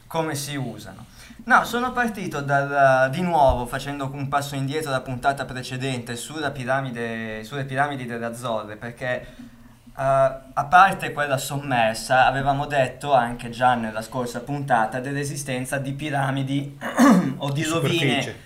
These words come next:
Speaker 1: o di rovine preistoriche in superficie. Partendo da lì,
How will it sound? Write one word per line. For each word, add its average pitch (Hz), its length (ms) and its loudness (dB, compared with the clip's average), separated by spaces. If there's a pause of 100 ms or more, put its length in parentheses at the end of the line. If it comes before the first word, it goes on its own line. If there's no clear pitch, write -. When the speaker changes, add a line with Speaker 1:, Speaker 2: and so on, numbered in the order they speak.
(160)
Speaker 1:
o 160 140 -8
di 175 140 -4
rovine 151 800 0
preistoriche 139 800 -2
in 135 220 -2
superficie. 110 880 -10 (800)
Partendo 180 480 0
da 165 140 2
lì, 143 280 -4